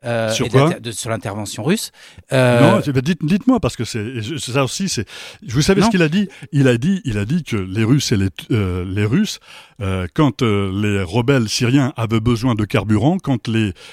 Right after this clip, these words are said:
Speaker 2: les carburants passaient, traversaient la frontière syrienne, euh, ce qu'arrivaient pas à faire les Américains ou les Alliés, les Russes avaient réussi à le faire.
Speaker 1: Et les Russes,
Speaker 2: C'est
Speaker 1: ils ont
Speaker 2: tout
Speaker 1: bo-,
Speaker 2: ce qu'il a dit.
Speaker 1: ils ont, ils ont bombardé ensuite des corridors
Speaker 2: Mais
Speaker 1: humanitaires.
Speaker 2: d'accord,
Speaker 1: On, on
Speaker 2: tout
Speaker 1: peut
Speaker 2: à
Speaker 1: pas
Speaker 2: fait.
Speaker 1: discuter
Speaker 2: Mais c'est,
Speaker 1: avec
Speaker 2: mais
Speaker 1: des gens
Speaker 2: donc,
Speaker 1: qui font
Speaker 2: et,
Speaker 1: ça.
Speaker 2: non,
Speaker 1: Michel
Speaker 2: mais
Speaker 1: Larive, ils auraient
Speaker 2: attendez,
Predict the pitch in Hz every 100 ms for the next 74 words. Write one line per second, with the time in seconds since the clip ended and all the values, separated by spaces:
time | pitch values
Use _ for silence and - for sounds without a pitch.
0 | - 110 101 117 113 123 117 107 113 -
1 | 135 190 - _ _ _ - 127 127 -
2 | 143 117 104 - 120 - 104 - 104 113
3 | 190 190 - _ - - 104 98 107 107
4 | - - - 120 139 127 135 - 127 -
5 | 135 110 104 113 113 107 139 113 107 98
6 | 107 160 165 113 170 123 113 113 117 -
7 | 147 - 110 117 120 139 208 131 302 -
8 | 202 127 98 127 113 - 120 113 127 123
9 | 123 127 120 131 120 - 110 117 123 120
10 | 117 135 147 135 127 120 123 139 131 147
11 | 190 127 151 147 - 131 139 165 156 117
12 | 127 139 123 226 247 123 139 139 220 202
13 | 120 113 110 139 147 120 131 131 139